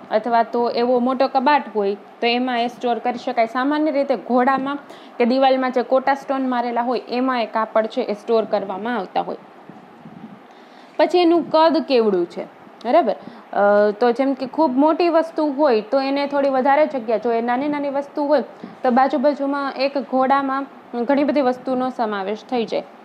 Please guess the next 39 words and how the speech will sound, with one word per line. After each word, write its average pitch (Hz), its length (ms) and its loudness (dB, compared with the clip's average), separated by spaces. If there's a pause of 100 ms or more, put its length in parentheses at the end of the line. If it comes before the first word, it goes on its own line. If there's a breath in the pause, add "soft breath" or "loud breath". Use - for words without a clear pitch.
(200)
તો 320 60 2
કેવા 339 260 4
પ્રકારની 285 460 2
વસ્તુ 247 260 -2
છે, 247 120 -4
કેટલી 302 280 -2
જગ્યા 247 380 2
રોકે 208 300 0
છે, 254 140 -4
એના 269 220 0
આધારે 247 340 0
એ 220 140 -4
વસ્તુ 208 480 -4
રાખવી 214 280 0
પડે. 208 180 2
જેમ 240 220 -4
કે 233 160 -2
લોખંડનો 269 540 -2
ઉદ્યોગ 277 360 0
હોય 285 140 2 (380)
તો 233 60 2
હવે 240 200 2
એના 262 140 -2
મોટા 262 240 -2
મોટા, 285 340 0 (300 loud breath)
અ, 220 40 -4 (2250)
મોટા 277 400 2
પ્રમાણમાં 294 580 -2
લોખંડ 277 440 0
હોય 294 120 2
તો 285 100 -8
એને 269 320 -6
ઉપાડવા 294 380 2
માટે 320 280 2
જ - 140 -10
ક્રેનની 277 400 0
જરૂર 208 300 -4
પડતી 190 340 -4
હોય, 185 120 -4